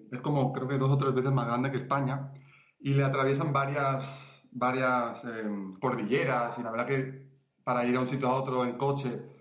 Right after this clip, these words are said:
pues hay que subir por cordillera, bajar cordillera. Por ejemplo, de aquí a Cali son ciento cincuenta kilómetros, pero son tres horas en coche. Si tú quieres ir a Bogotá, son cuatrocientos kilómetros,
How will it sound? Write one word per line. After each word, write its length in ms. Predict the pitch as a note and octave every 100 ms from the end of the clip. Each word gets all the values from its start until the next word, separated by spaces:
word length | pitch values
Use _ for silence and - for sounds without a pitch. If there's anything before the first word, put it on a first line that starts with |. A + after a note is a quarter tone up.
| _ _
pues 140 | - A#2
hay 60 |
que 100 | B2
subir 220 | A#2+ A#2
por 100 | A#2
cordillera, 460 | A#2+ A#2 A#2+ B2 A#2+
bajar 260 | A2+ A2+ -
cordillera. 540 | A2+ A2+ B2+ A#2 G#2+
Por 100 | A2
ejemplo, 220 | B2 A#2+
de 80 | A2
aquí 120 | G#2+
a 80 | B2
Cali 200 | C3+ C3
son 200 | C3+ B2
ciento 880 | C3+ B2 B2+ A#2+ A#2 G#2 - - _ _ _ _ _ _ -
cincuenta 440 | A#2+ C#3 C#3+ C#3
kilómetros, 420 | B2+ C3+ C3 G#2+ -
pero 120 | A#2+
son 200 | A#2+ A2
tres 220 | B2 A#2+
horas 200 | B2 A2
en 100 | G#2+
coche. 280 | G2+ B2 - - - - - - - - -
Si 100 | B2+
tú 120 | B2+
quieres 240 | B2 C3+ C3
ir 80 | C#3
a 60 |
Bogotá, 800 | C3+ C3 C3 C#3+ D3+ D3+ D3+ - -
son 160 | B2+
cuatrocientos 560 | D3+ D3 C3+ C#3 C#3 C3+
kilómetros, 680 | C3+ C#3+ C#3+ C#3 D#3 -